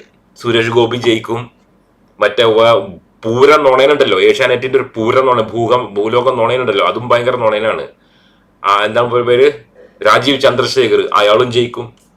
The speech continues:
വേണമെന്നുണ്ടെങ്കിൽ കെ സുരേന്ദ്രൻ ജയിക്കും, നിങ്ങൾക്ക് കാണാം. മനസ്സിലായില്ലേ? കാരണം ഇരുന്നൂറ്റമ്പത് ആക്കണ്ടേ ഇപ്പൊ ഇത്. അപ്പൊ ഇങ്ങനെയാണ് സംഗതി. അപ്പൊ ഇതിനെക്കുറിച്ചുള്ള നിങ്ങളുടെ അഭിപ്രായം കൂടിയും ഒന്ന് രേഖപ്പെടുത്തുക എന്നതാണ് എനിക്ക് പറയാനുള്ളത്. പിന്നെ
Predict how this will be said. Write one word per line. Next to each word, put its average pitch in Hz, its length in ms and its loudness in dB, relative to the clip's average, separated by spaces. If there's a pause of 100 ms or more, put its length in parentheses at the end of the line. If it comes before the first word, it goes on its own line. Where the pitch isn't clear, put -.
വേണമെന്നുണ്ടെങ്കിൽ 135 760 4
കെ 156 200 4
സുരേന്ദ്രൻ 165 420 2
ജയിക്കും, 123 380 -4
നിങ്ങൾക്ക് 113 260 -2
കാണാം. 87 440 -4 (920)
മനസ്സിലായില്ലേ? 95 420 -2 (100)
കാരണം 101 140 -2
ഇരുന്നൂറ്റമ്പത് 101 440 0
ആക്കണ്ടേ 135 320 0
ഇപ്പൊ 117 100 -6
ഇത്. 69 160 -8 (800)
അപ്പൊ - 120 -6
ഇങ്ങനെയാണ് 113 480 0
സംഗതി. 76 520 -8 (1000)
അപ്പൊ 110 160 -2
ഇതിനെക്കുറിച്ചുള്ള 151 1000 0
നിങ്ങളുടെ 139 520 2
അഭിപ്രായം 123 540 0
കൂടിയും 113 320 -2
ഒന്ന് 110 160 0
രേഖപ്പെടുത്തുക 104 1000 0
എന്നതാണ് 101 360 -4
എനിക്ക് 104 160 -8
പറയാനുള്ളത്. 110 500 0 (400)
പിന്നെ 123 340 -4